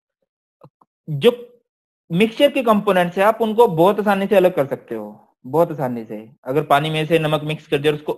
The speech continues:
अलग करना है तो अलग कर सकते हो आप, थोड़े बहुत effort डाल के गर्म कर दो, पानी अलग हो जाएगा नमक। But अगर आपको compounds के components अलग करने हो तो बहुत आसानी से अलग नहीं होते। अगर मैं आपको बोलूं water में से hydrogen oxygen को अलग करो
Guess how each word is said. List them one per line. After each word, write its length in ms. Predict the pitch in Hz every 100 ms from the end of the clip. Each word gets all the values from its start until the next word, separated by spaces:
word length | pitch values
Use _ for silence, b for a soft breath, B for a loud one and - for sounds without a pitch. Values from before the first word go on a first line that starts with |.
| 143
अलग 180 | 160 156
करना 180 | 143
है 60 | 180
तो 120 | 226 226 - 214
अलग 200 | 240 240
कर 100 | 240
सकते 220 | 190 156
हो 60 |
आप, 60 | 156 -
थोड़े 200 | 196 214
बहुत 160 | 214
effort 280 | 202 185 170
डाल 140 | 139 131
के 140 | 156 151 - _ _
गर्म 300 | 156 160 190 190
कर 120 | 180
दो, 140 | 185
पानी 240 | 180 156 170
अलग 140 | 170
हो 80 | 170
जाएगा 220 | 165 156
नमक। 200 | 151 151 147
But 100 | 180
अगर 160 | 190 190
आपको 760 | 196 - _ _ _ _ - 170
compounds 500 | 175 165 170 214 233
के 200 | 240 196 - _ _ _ _ _ _ -
components 420 | 151 156 151 147
अलग 180 | 139 127
करने 180 | 127 135
हो 40 |
तो 160 | 170 170
बहुत 300 | 156 143 165
आसानी 260 | 165 143 147
से 60 |
अलग 160 | 147 143
नहीं 140 | 156
होते। 300 | 123 - 117 - _ _ _ -
अगर 160 | 139
मैं 80 | 165
आपको 160 | 175 175
बोलूं 220 | 170 170
water 240 | 156 160 170
में 120 | 175
से 80 | 180
hydrogen 400 | 170 151 156 165
oxygen 320 | 160 170 160
को 100 | 160
अलग 360 | 156 151 156 156
करो 200 | 151